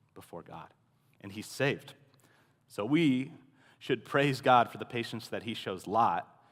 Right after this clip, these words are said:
because that's the same patience that he shows to us. We should not look at Lot and be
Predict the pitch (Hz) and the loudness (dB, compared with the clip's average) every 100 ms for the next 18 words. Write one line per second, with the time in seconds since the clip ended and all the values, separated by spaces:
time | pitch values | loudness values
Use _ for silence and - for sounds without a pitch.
0 | _ _ 104 113 - 113 - - 127 120 | _ _ -10 -6 -4 -4 -6 -8 -6 -6
1 | 120 110 101 - 80 - - _ _ _ | -6 -6 -6 -10 -16 -20 -20 _ _ _
2 | _ _ 95 101 - 104 - - - 92 | _ _ -14 -12 -8 -8 -8 -12 -8 -8
3 | - - - _ _ _ _ _ _ _ | -10 -20 -20 _ _ _ _ _ _ _
4 | _ _ _ 101 - 104 113 123 - 110 | _ _ _ -12 -10 -2 2 2 0 -6
5 | 110 - 98 90 78 _ _ 87 90 87 | -6 -6 -4 -4 -6 _ _ -18 -16 -16